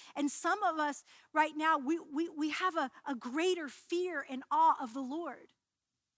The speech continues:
But I, I want you to know this, that, that the fear of the Lord isn't meant to make you afraid, but to make you a follower of Jesus. See, as you continue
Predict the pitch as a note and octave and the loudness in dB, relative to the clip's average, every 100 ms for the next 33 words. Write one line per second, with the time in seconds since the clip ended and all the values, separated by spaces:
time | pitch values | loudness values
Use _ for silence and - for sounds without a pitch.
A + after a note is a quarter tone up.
0 | _ _ _ _ _ _ _ _ _ _ | _ _ _ _ _ _ _ _ _ _
1 | C4 B3 D#4 D#4 - C#4+ D#4+ F4 D#4 D4+ | -14 -2 4 4 4 2 2 2 0 -2
2 | C#4+ D4 C#4 E4 D#4+ - C#4 - _ _ | -2 -2 -4 -4 -6 -4 -4 -4 _ _
3 | _ D4 C#4+ _ _ _ A#3 C4+ - F#4 | _ -4 -4 _ _ _ -6 -6 4 6
4 | G4+ F4+ D#4+ D#4 F4+ D#4+ D#4+ D#4+ D#4+ E4+ | 6 4 0 -2 -2 -2 -6 -8 -4 -4
5 | - D4+ E4 - D4 C4 - F4 F#4 C#4 | -4 -4 -4 -2 -4 -4 -4 -2 -2 -4
6 | - _ D#4 - C#4+ D4 E4+ - D4+ - | -8 _ -4 -2 -4 -4 -4 -4 -4 -4
7 | B3+ - D4 E4 F4 D#4+ C#4+ C#4 C4+ G#3 | -8 -4 -2 0 0 -2 -4 -6 -8 -10
8 | - B3+ B3 A3 G3+ - - - _ _ | -6 -4 -4 -8 -12 -12 -14 -18 _ _
9 | _ _ _ _ _ _ _ _ _ _ | _ _ _ _ _ _ _ _ _ _
10 | _ _ - - F4+ E4 - D#4+ F#4 F4 | _ _ -14 -4 -2 0 4 6 4 0
11 | E4+ D#4 C#4+ - D#4+ D#4 | -6 -6 -8 -6 -6 -6